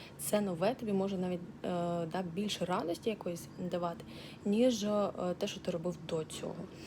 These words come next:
Тому, е, моя рекомендація вам подивитися на це, якби складно це не було, я розумію, але от саме з позитивної точки зору, да,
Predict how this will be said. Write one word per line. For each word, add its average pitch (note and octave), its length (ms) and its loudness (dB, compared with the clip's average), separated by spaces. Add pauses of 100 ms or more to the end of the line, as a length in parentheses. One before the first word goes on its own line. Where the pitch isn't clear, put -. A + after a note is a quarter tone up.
(220)
Тому, A#3+ 360 8
е, F#3 760 2
моя G#3 340 4
рекомендація G3+ 720 2
вам G3 220 0
подивитися G3 600 2
на F#3 100 0
це, C#4 120 -2
якби F#3+ 200 0
складно E3+ 420 0
це - 140 -4
не E3+ 60 -2
було, A3 160 4
я G3+ 160 4
розумію, F3+ 420 0 (360)
але A3 460 4
от G3 140 0 (160)
саме G#3 300 0
з - 80 -6
позитивної F#3 520 0
точки - 300 -4
зору, E3 220 -2
да, A#3 100 -2